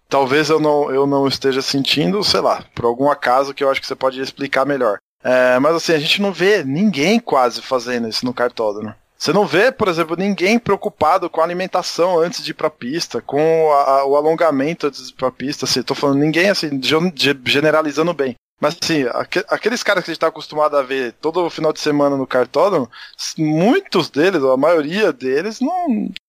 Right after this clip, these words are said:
aparentemente não se preocupa. Não sei o que fazem fora da pista, né? Se vão a alguma academia, se tem uma vida sedentária ou não. Eu tenho uma vida bastante sedentária.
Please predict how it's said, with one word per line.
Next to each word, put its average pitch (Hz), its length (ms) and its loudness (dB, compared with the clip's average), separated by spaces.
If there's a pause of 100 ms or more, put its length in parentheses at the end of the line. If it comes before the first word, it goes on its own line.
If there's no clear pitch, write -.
(580)
aparentemente 185 880 0
não 156 140 -2
se - 140 -10
preocupa. 160 520 -6
Não 143 100 -2
sei 170 160 -2
o 180 40 -2
que 190 120 -8
fazem 180 380 -2
fora 151 400 0
da 135 120 2
pista, 110 360 -12
né? 117 140 0
Se - 140 -8
vão 117 160 -2
a 123 60 2
alguma 117 220 -2
academia, 113 520 0
se - 80 -8
tem 120 120 -2
uma 117 120 4
vida 113 200 -4
sedentária 120 540 0
ou 131 60 4
não. 110 200 0
Eu 135 120 2
tenho 160 200 0
uma 156 100 2
vida 143 220 -2
bastante 131 520 -2
sedentária. 143 560 0